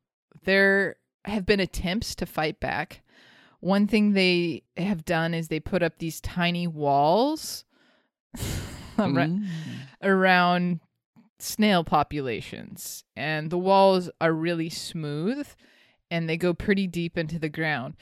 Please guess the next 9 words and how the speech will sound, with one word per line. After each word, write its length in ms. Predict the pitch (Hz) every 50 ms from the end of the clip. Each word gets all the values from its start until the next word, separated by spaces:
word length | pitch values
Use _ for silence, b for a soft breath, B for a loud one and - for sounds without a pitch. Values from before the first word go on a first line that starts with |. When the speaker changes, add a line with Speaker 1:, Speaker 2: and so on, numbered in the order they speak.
| b b b
Speaker 1:
So 200 | b - - 196
they're, 340 | 190 180 190 190 185 175 - - - - _ _ _ _ _ _ _ _ - - 139 147 165
they 200 | 180 185 196 185
keep 320 | - - - 208 190 - - -
rats 520 | 170 165 170 156 156 151 160 - - -
and 140 | 185 175 165
chameleons 680 | - - 170 160 151 151 160 175 185 190 202 208 208 -
from 200 | - 185 160 -
entering. 680 | - 151 160 - - 175 180 185 196 202 208 208 202 196